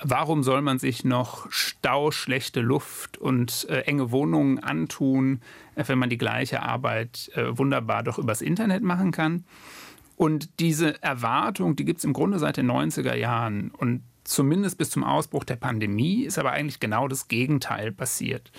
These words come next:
Und man hat festgestellt, dass offenbar persönlicher Austausch für sowas wie Innovation immer noch ungeheuer wichtig ist oder vielleicht sogar wichtiger geworden ist. Also die spontane Begegnung,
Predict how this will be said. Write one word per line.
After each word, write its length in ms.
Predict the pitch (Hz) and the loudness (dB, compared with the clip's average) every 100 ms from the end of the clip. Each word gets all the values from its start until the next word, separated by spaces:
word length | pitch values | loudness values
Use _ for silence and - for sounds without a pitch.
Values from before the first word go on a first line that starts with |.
| - - - - | -18 -16 -18 -6
Und 380 | - 131 127 - | 0 2 0 0
man 160 | 139 123 | 0 0
hat 140 | 120 | -2
festgestellt, 960 | - 190 - 196 - 151 160 165 151 - | -2 -2 -2 -4 0 0 0 -2 -2 -4
dass 180 | 127 | -2
offenbar 380 | 151 135 131 131 | -2 -2 -2 -2
persönlicher 880 | 117 135 120 151 233 220 190 131 110 | -2 0 4 4 4 0 0 -2 0
Austausch 960 | 110 123 - - 151 - 170 - - - - - - - | -2 -2 -6 -2 -2 0 -2 -4 -10 -16 -20 -20 -20 -14
für 420 | - - 143 143 | -6 2 4 4
sowas 280 | 127 127 117 | 2 -2 0
wie 60 | 147 | 0
Innovation 1200 | 151 139 120 110 - 185 196 185 135 127 120 - _ _ _ _ | 2 2 2 -2 -2 2 2 2 0 0 -2 -6 _ _ _ _
immer 320 | 214 226 208 | 2 4 4
noch 340 | 156 143 - | 2 0 0
ungeheuer 580 | - 175 156 127 127 117 | 0 2 0 0 0 0
wichtig 420 | 131 - 123 117 | -2 -4 -6 -6
ist 260 | - - - | -6 -4 -4
oder 160 | 131 117 | -2 -2
vielleicht 420 | 139 120 131 - | 0 0 0 -2
sogar 320 | 127 123 117 | -2 0 0
wichtiger 480 | 127 - 135 131 117 | -2 -2 -4 -2 -2
geworden 560 | 113 107 110 123 127 | -2 0 0 0 -4
ist. 320 | - 135 - - - - - - | -6 -8 -10 -14 -20 -20 -20 -6
Also 480 | 123 120 117 120 139 - - _ 262 - | -2 0 2 0 -4 -16 -20 _ -10 -4
die 180 | 139 135 | 0 0
spontane 680 | - 151 131 151 147 165 | 2 0 0 2 2 2
Begegnung, 840 | 123 120 113 101 - - 123 107 | -2 -4 -2 -4 -6 -4 -2 -2